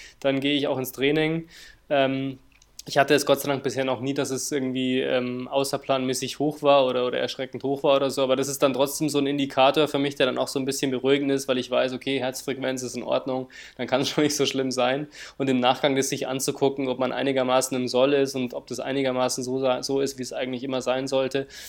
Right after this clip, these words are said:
das ist, glaub ich, so im Nachgang ganz sinnvoll. Aber wie gesagt, während dem Training gucke ich auch nie auf den Puls.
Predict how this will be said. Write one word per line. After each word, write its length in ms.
das 120
ist, 120
glaub 160
ich, 100
so 320
im 100
Nachgang 460
ganz 200
sinnvoll. 440
Aber 160
wie 60
gesagt, 300
während 200
dem 60
Training 260
gucke 220
ich 100
auch 140
nie 180
auf 160
den 140
Puls. 420